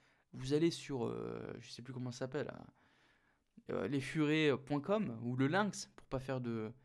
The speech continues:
de, de partenariat caché. <laughs> Je vous rassure, hein, ils sponsorisent pas l'épisode. Mais voilà, commencez tout de suite. Trouvez le moyen d'épargner, de rembourser vos dettes le plus rapidement possible pour passer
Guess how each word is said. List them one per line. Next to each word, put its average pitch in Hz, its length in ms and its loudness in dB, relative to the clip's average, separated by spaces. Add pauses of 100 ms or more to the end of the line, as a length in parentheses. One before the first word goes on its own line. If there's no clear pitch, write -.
(460)
de, 117 460 -2 (560)
de 120 80 0
partenariat 131 680 2
caché. 127 520 -6
<laughs> - 1300 -8
Je 120 100 0
vous 117 120 4
rassure, 120 340 4
hein, 104 140 -6
ils - 80 -8
sponsorisent 117 480 -6
pas 120 100 2
l'épisode. 113 420 -2 (680)
Mais 147 220 4
voilà, 214 380 2 (300)
commencez 180 420 0
tout 196 120 -8
de - 60 -10
suite. - 380 -10 (680)
Trouvez 175 300 0
le 160 80 2
moyen 151 240 2
d'épargner, 139 680 2
de 131 100 -2
rembourser 131 460 0
vos 123 140 0
dettes 135 240 2
le 123 80 -2
plus 143 180 -4
rapidement 147 460 0
possible 156 340 -6
pour - 160 -12
passer 143 400 -4